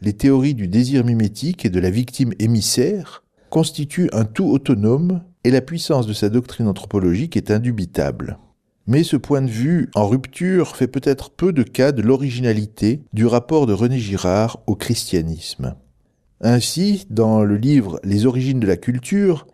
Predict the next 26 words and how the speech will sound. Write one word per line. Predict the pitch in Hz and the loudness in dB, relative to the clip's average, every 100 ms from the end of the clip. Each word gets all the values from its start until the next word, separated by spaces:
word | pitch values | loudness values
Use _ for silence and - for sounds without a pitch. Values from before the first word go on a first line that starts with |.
| _ | _
il | 123 135 | 2 2
indique | 143 180 220 - - | 2 -2 -6 -8 -4
que | 120 | -4
son | - 113 | 0 2
intérêt | 151 151 139 131 - | 2 0 0 0 0
intellectuel | 135 - 147 139 - 135 | 0 0 0 -2 -2 -2
pour | 113 110 | -2 -8
ce | 123 | -8
sujet | - - 123 123 117 104 _ _ | -8 -4 0 2 2 -2 _ _
ne | 95 | -2
découle | 107 143 147 143 | 0 0 0 -2
pas | 139 | 2
de | 120 | 0
sa | 95 101 | 0 -2
foi, | 98 - 135 185 175 _ - | -4 0 2 2 0 _ -2
mais | 127 | -2
que | 147 | 0
c'est | 143 135 113 | 0 0 0
au | |
contraire | - 123 123 120 | -2 -2 0 -2
sa | - 87 | -2 -4
foi | - - 113 131 170 | -4 0 2 2 0
qui | 127 | -6
procède | 113 123 120 143 151 143 | -4 -4 -2 0 0 0
du | 104 | -4
résultat | 101 131 151 139 123 - 104 135 | 0 0 0 0 -2 0 0 0